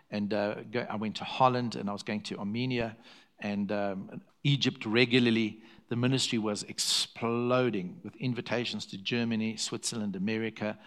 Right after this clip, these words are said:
all over Romania, everywhere. Iran, Iraq, all those places.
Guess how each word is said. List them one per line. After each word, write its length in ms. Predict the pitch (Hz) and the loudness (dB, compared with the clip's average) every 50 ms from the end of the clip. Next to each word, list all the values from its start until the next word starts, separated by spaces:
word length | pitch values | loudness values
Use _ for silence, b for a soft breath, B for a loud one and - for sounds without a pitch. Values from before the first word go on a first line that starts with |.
| B B B B B _ | B B B B B _
all 320 | 123 120 123 127 131 127 - | 2 4 4 4 2 0 0
over 520 | 117 113 117 113 98 107 110 104 104 90 - - - - | -2 0 0 0 0 0 0 -2 -2 -4 -8 -16 -10 -4
Romania, 520 | 107 110 110 113 113 113 117 113 113 110 - - | -2 0 0 2 2 2 2 0 0 -2 0 2
everywhere. 460 | 135 131 113 117 107 92 92 82 - - B B B B B B B B B - - - b b b b - | 2 2 4 2 0 -2 -2 -6 -8 -12 B B B B B B B B B -20 -20 -20 b b b b -4
Iran, 400 | 117 110 110 110 107 107 110 113 | -2 2 2 2 2 2 0 0
Iraq, 540 | 107 101 104 107 107 107 107 107 - - - | -2 -2 0 0 0 0 0 -2 -6 -10 -6
all 180 | - 127 123 117 | -2 -2 0 0
those 220 | 110 107 104 - | 0 -2 -2 -4
places. 580 | - - - 107 104 98 - - 90 92 - | -6 -2 -2 -2 0 0 -2 -2 -4 -6 -8